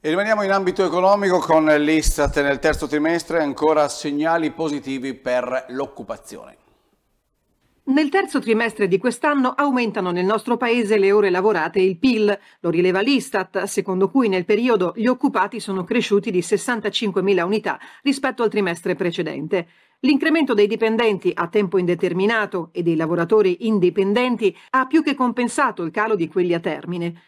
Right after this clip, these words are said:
Speaker 2: Il numero di disoccupati è sostanzialmente stabile, mentre si rileva un calo dello zero virgola sette per cento degli inattivi. La percentuale di occupati sale al sessantuno virgola cinque per cento. Il tasso di disoccupazione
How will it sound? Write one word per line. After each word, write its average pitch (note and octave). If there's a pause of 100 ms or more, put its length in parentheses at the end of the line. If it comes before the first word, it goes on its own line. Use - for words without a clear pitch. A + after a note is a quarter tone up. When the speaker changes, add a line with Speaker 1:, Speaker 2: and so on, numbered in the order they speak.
(240)
Speaker 2:
Il C4
numero B3+
di G3
disoccupati G3
è E3+
sostanzialmente F#3+
stabile, F#3 (220)
mentre F#3+
si A#3
rileva B3
un G3
calo G#3
dello D#3+
zero A3+
virgola G#3
sette A#3+
per D4+
cento E3
degli A3+
inattivi. E3 (400)
La D#4
percentuale D#4
di G3
occupati A3
sale G#3+
al G#3
sessantuno G3
virgola F#3
cinque F3+
per F#3
cento. E3+ (120)
Il F3
tasso F3
di F3
disoccupazione A#3+